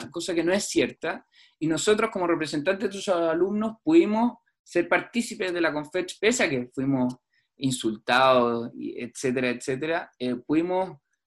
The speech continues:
ser parte, eh, ex-, eh, mencionar lo que queríamos mencionar, discutir los puntos que queríamos discutir, que era básicamente la defensa de la educación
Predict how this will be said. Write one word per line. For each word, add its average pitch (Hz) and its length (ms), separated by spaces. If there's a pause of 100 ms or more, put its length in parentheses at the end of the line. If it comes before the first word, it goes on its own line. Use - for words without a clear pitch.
(180)
ser - 280
parte, - 440 (340)
eh, 113 520 (340)
ex-, - 240 (200)
eh, 117 400 (400)
mencionar 147 640
lo 196 160
que 170 120
queríamos 151 540
mencionar, 135 920
discutir 131 520
los 170 160
puntos 170 320
que 143 100
queríamos 143 320
discutir, 147 380
que - 100
era 180 120
básicamente 165 540
la 165 120
defensa 160 400
de 156 60
la 151 60
educación 131 500